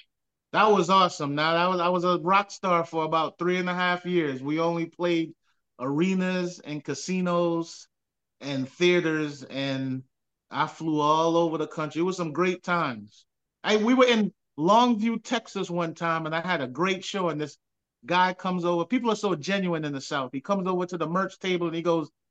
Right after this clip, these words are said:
"Man, I wanna get that Colored Fellas T-, C D." And I was like, "This colored fella right here?" And he was like,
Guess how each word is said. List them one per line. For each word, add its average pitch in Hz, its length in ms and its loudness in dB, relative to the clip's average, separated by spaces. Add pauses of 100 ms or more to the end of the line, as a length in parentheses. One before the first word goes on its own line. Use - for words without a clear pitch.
(400)
"Man, 233 300 4
I 262 100 6
wanna 262 260 6
get 214 240 0
that 220 220 2
Colored 214 360 2
Fellas 151 420 0
T-, 151 280 -4
C 165 280 -4
D." 156 300 0 (840)
And 147 140 -4
I 160 120 4
was 160 140 0
like, 147 260 0 (500)
"This 185 260 -2
colored 220 340 2
fella 220 260 2
right 220 200 4
here?" 254 280 4
And 226 140 0
he 220 60 0
was 214 120 -2
like, 151 160 -2